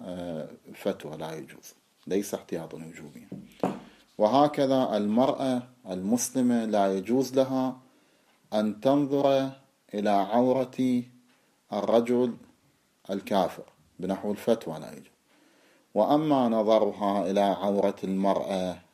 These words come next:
الكافرة فهو مبني على الاحتياط الوجوبي.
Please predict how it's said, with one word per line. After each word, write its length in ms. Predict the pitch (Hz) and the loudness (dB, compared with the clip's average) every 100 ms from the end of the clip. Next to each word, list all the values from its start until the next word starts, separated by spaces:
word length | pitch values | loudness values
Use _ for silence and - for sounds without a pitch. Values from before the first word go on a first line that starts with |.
| - | -12
الكافرة 840 | 87 87 98 90 - 101 117 131 - _ _ _ _ _ - | -12 -4 -2 -2 -2 0 0 0 -8 _ _ _ _ _ -6
فهو 280 | 90 92 95 | -4 -2 0
مبني 360 | 107 104 117 | 0 0 -2
على 220 | 98 87 | -2 -6
الاحتياط 640 | 85 73 - 92 101 117 139 - _ _ _ _ 98 | -8 -10 -12 -4 -2 -2 -4 -10 _ _ _ _ -6
الوجوبي. 720 | 110 95 82 78 71 76 | -2 -4 -6 -14 -16 -20